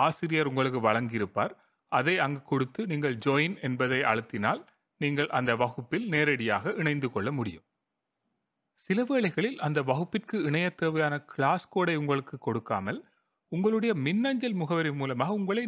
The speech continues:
நேரடியாக அந்த வகுப்பில் இணையும்படி உங்களுடைய ஆசிரியர் அழைத்திருக்கலாம். அவ்வாறாயின், நீங்கள் உங்களுடைய மின்னஞ்சலுக்கு சென்று அங்கு வந்திருக்கக்கூடிய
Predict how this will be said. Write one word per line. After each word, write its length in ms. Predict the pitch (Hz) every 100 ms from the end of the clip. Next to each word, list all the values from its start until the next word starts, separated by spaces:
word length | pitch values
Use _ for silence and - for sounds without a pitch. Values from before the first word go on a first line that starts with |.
| 175
நேரடியாக 680 | 175 208 180 160 127 139 285 -
அந்த 160 | 151 156
வகுப்பில் 440 | 147 147 170 - 143
இணையும்படி 420 | 135 135 131 120 180
உங்களுடைய 340 | 180 156 160 156
ஆசிரியர் 480 | 139 139 123 131 131
அழைத்திருக்கலாம். 640 | 143 139 123 101 92 98 - _ _ _ _ _ _ -
அவ்வாறாயின், 720 | 131 160 269 226 127 113 180 196
நீங்கள் 300 | 190 180 156
உங்களுடைய 340 | 160 165 156 135
மின்னஞ்சலுக்கு 640 | 131 165 185 165 165 151 143 -
சென்று 260 | 104 104 226 - _ _ -
அங்கு 260 | 139 196 185
வந்திருக்கக்கூடிய 800 | 151 190 220 202 202 - 196 185